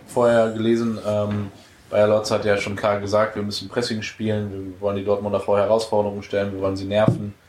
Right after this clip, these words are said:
Ähm, es wurde ja auch klar gesagt, Hummels, ähm, mit seinen passgenauen, äh, oder mit seinen punktgenauen Pässen, so rum,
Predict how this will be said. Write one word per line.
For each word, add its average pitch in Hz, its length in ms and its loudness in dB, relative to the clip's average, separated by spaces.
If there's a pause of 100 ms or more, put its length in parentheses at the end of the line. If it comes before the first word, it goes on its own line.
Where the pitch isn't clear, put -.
(540)
Ähm, 101 440 0
es 101 120 -10
wurde 110 160 2
ja 104 60 6
auch 104 100 -4
klar 101 200 2
gesagt, 101 480 -2
Hummels, 120 680 4
ähm, 101 540 2
mit 101 220 -8
seinen 101 240 2
passgenauen, 101 800 -2
äh, 98 380 0
oder 98 160 -2
mit 95 120 -4
seinen - 140 0
punktgenauen 113 500 0
Pässen, 117 320 0
so 107 100 2
rum, 113 200 0